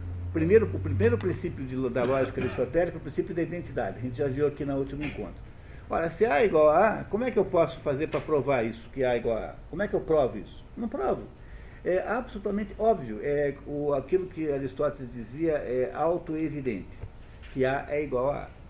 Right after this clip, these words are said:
Então você não tem como provar isso, não há meios de você arrumar uma argumentação filosófica que possa garantir que A é igual a A, porque A é igual a A, porque é.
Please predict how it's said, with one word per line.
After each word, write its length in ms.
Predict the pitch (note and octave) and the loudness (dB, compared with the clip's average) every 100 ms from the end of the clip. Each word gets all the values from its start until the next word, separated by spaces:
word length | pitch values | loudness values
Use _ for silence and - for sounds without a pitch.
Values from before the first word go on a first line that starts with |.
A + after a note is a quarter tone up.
| - - - | -18 -18 -4
Então 120 | F#3+ | 0
você 200 | G3+ G3 | 2 2
não 120 | A#3 | 2
tem 200 | G#3 B3 | 2 0
como 220 | B3 B3 A#3+ | 2 2 2
provar 380 | A3+ G3 A3 | 4 6 6
isso, 280 | F3 F3 - | 4 0 -4
não 160 | D3 E3+ | -2 2
há 80 | G3 | 2
meios 520 | F3 G3 G#3+ G#3 D#3+ | 2 2 2 0 -2
de 80 | D#3+ | -2
você 280 | D#3+ - | -4 0
arrumar 340 | F3 C#3+ D3+ D3+ | 0 0 0 0
uma 200 | C#3+ C#3+ | 2 0
argumentação 680 | C#3 C3+ C3+ C3 A#2 C3+ B2 | 0 0 0 -2 -6 -4 -6
filosófica 760 | - A#2+ G#2+ A2+ B2 C3 D#3+ | -2 -2 0 2 0 0 -6
que 140 | D3 D#3 | -8 -6
possa 420 | B2+ A#2+ A#2+ B2+ | 0 0 0 -6
garantir 560 | C3+ C3 B2 - B2+ B2 | -4 -4 -6 -6 -8 -6
que 100 | C#3 | -2
A 120 | A2+ | 0
é 20 | A#2 | 0
igual 220 | C3 C#3 | -2 -2
a 100 | A2 | -2
A, 60 | |
porque 280 | G2 - - | -6 -10 -6
A 120 | C#3 | -4
é 20 | C#3 | -4
igual 180 | D#3 | -4
a 200 | D#3 D#3 | -6 -6
A, 40 | F3+ | -6
porque 280 | - G3 A#3 | -8 -4 -2
é. 160 | A3 | -2